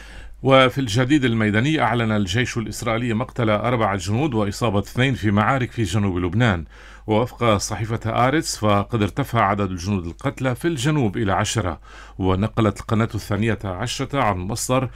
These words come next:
أن الجنود قتلوا في اشتباكات مع حزب الله دارت من مسافة قريبة، وأن مسلحين أطلقوا صواريخ مضادة للدروع أثناء محاولة إجلاء الجنود القتلى والجرحى، مضيفة أن الجيش استعان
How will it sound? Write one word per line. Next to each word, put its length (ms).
أن 240
الجنود 420
قتلوا 480
في 120
اشتباكات 680
مع 300
حزب 300
الله 320
دارت 480
من 200
مسافة 560
قريبة، 640
وأن 320
مسلحين 540
أطلقوا 520
صواريخ 500
مضادة 360
للدروع 500
أثناء 420
محاولة 580
إجلاء 340
الجنود 380
القتلى 380
والجرحى، 540
مضيفة 460
أن 320
الجيش 420
استعان 560